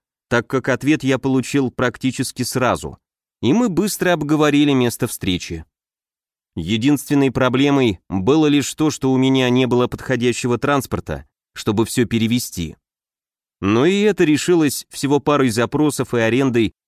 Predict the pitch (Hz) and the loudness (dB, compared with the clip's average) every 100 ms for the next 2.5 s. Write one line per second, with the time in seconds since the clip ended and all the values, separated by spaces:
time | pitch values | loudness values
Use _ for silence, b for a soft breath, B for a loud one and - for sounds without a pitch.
0 | - 165 - 147 170 165 160 151 143 147 | -6 -4 0 0 2 0 0 0 0 0
1 | 135 139 - 135 131 120 95 123 120 135 | 0 -4 -2 -2 0 0 0 -2 0 -2
2 | 147 - 85 73 | -2 -4 -4 -4